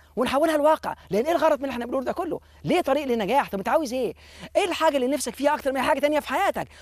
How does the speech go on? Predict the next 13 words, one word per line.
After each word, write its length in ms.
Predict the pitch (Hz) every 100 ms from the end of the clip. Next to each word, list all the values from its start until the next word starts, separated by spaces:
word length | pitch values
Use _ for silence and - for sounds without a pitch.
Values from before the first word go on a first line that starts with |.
| -
وخليك 400 | 180 208 320 339 - -
تقول 280 | 269 285 247 - - - - 320
هنا 300 | 403 311 226
حاجة 180 | 320
مهمة 240 | 294 311 269
جدًا، 320 | 262 226 233 - -
لو 140 | 196
في 160 | 214 320
أي 160 | 359 381
إنسان 300 | 254 285 269
حقق 260 | 247 254
أي 140 | 247 240
حاجة 360 | 226 220 220